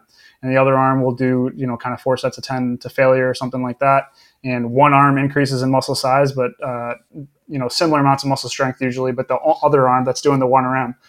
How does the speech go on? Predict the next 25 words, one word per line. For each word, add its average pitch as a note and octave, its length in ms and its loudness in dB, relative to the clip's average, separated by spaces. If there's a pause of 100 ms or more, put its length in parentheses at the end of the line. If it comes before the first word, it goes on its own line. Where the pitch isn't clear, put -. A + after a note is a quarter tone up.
(180)
only E3 320 6
increases C#3 680 0
in, C3+ 160 -8
in C3 140 -4
muscle B2+ 240 -2
strength. A#2 360 -6
So B2 220 -4 (500)
that D3 300 2
kind D#3 180 2
of C3+ 60 -6
concept G3 420 4
shows D#3+ 320 6
that D#3+ 100 0
there C3+ 120 0
does C#3+ 240 2
seem C3+ 180 -2
to B2 40 -6
be B2+ 280 -2
slightly - 720 -2
different C3+ 340 -2 (340)
relationship C#3 420 2
between B2+ 260 -6
the A#2 60 -8
two. A#2+ 360 -4 (840)
Now, D3 440 0